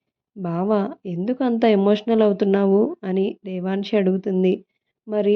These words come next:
నా కొడుకు నేను మాట్లాడే మాటలకు రెస్పాండ్ అవుతున్నాడు,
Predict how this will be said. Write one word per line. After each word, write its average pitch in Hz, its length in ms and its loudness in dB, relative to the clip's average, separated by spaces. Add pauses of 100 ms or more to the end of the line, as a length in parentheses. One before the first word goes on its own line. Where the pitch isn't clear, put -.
నా 214 200 -2
కొడుకు 185 440 0 (240)
నేను 196 200 -4
మాట్లాడే 180 520 0
మాటలకు 202 580 0 (160)
రెస్పాండ్ 208 500 -2
అవుతున్నాడు, 190 560 0